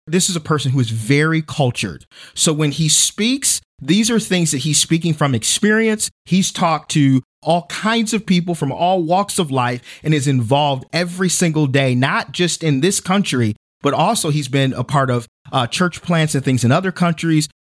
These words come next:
you know, in the Hollywood circles. So he understands these things. And so today we wanna talk about something that I believe that is extremely important. And I've always said there's two things that I feel like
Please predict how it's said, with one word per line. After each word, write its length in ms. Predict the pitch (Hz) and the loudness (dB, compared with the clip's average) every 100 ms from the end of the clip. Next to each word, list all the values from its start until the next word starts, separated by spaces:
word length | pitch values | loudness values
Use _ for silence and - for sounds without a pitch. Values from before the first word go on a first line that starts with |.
| - | -2
you 120 | 147 | 2
know, 220 | 135 123 - | 2 0 0
in 180 | 185 202 | 2 4
the 80 | 175 | 2
Hollywood 480 | 180 175 170 165 | 0 -2 -2 -4
circles. 460 | - 170 160 160 156 | 0 0 0 0 0
So 160 | 143 127 | 0 -2
he 160 | 151 | -2
understands 1000 | 170 190 196 185 - 156 135 120 117 - _ - | 0 0 0 -2 0 0 2 2 0 -2 _ -2
these 260 | 143 131 - | 0 0 0
things. 380 | 147 131 120 135 | 0 0 0 0
And 100 | 131 | 0
so 220 | 180 160 | 2 0
today 520 | 170 214 311 175 165 _ _ _ - | 0 0 0 0 -2 _ _ _ 0
we 80 | 170 | 2
wanna 240 | 254 415 | 2 0
talk 320 | - 240 220 | -2 -2 -2
about 640 | 160 131 127 123 120 - | -2 0 0 0 -2 -4
something 420 | - 196 214 190 156 | -2 0 0 -2 0
that 140 | 139 | 0
I 160 | 180 190 | 0 0
believe 400 | 151 135 131 123 | 0 2 2 2
that 100 | 123 | 0
is 160 | 120 | 0
extremely 800 | 120 - - 147 175 226 208 156 | -2 -4 -2 0 2 2 2 -2
important. 460 | 127 143 127 120 127 | -2 -2 -2 0 0
And 100 | 139 | 0
I've 140 | 165 | 0
always 340 | 170 170 160 | 0 0 2
said 200 | - 139 | 2 2
there's 220 | 127 135 - | 0 -2 2
two 160 | 226 | 2
things 320 | 220 156 131 | 2 2 2
that 100 | 123 | 2
I 120 | 143 165 | 0 -2
feel 260 | - 151 | -2 0
like 300 | 127 120 117 | 2 0 -2